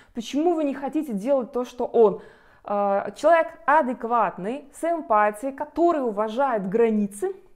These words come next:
он вас поймет. Ну да, там не можешь. Ну, это нормальные такие дружеские или приятельские отношения. Нарциссическое расстройство личности — это психиатрия – это клиника.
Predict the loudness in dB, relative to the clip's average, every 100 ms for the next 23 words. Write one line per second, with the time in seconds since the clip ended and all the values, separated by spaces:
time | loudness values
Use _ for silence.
0 | -2 -2 -2 -6 -4 -4 -6 -8 -2 0
1 | -2 -6 -8 -6 -4 -4 -6 -10 -12 -10
2 | -6 -8 -10 -16 -16 -14 -10 -8 -2 -2
3 | 0 -2 -2 -6 -8 -4 -2 0 0 -2
4 | -10 -8 -6 -4 -4 -4 -6 -12 -16 -10
5 | -10 -6 -6 -8 -12 -20 -20 _ _ _
6 | -6 -2 -2 -2 -10 -8 -8 -8 -12 -2
7 | -2 -2 -2 -2 -2 -2 -4 -4 -4 -8
8 | -12 -12 -14 -6 -4 -2 -2 -4 -8 -20
9 | _ -14 -10 -4 -2 -2 -4 -6 -8 -10
10 | _ _ -8 -6 -8 -8 -2 0 0 -4
11 | -10